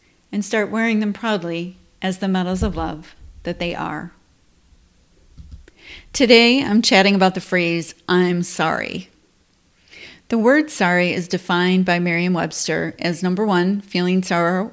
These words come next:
or regret, two, used to express polite regret, and three, used to introduce disappointing or bad news in a polite way.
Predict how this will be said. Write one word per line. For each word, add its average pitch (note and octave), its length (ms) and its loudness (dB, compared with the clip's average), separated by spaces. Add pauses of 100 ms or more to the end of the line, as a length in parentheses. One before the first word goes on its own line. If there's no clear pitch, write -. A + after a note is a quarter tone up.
(120)
or F3+ 160 2
regret, F#3 640 -2 (640)
two, A#3 380 4
used A3 380 0
to F3 80 -6
express F#3 500 -2
polite F#3 480 -2
regret, F3 500 -4 (500)
and F#3+ 160 2
three, F#3+ 520 2
used G3+ 320 0
to - 100 -10
introduce F#3 560 0
disappointing G3+ 1080 0
or F3 140 0
bad F3+ 300 2
news F3+ 400 2
in F3+ 100 0
a F#3 60 2
polite D#3+ 500 -4
way. G3 380 2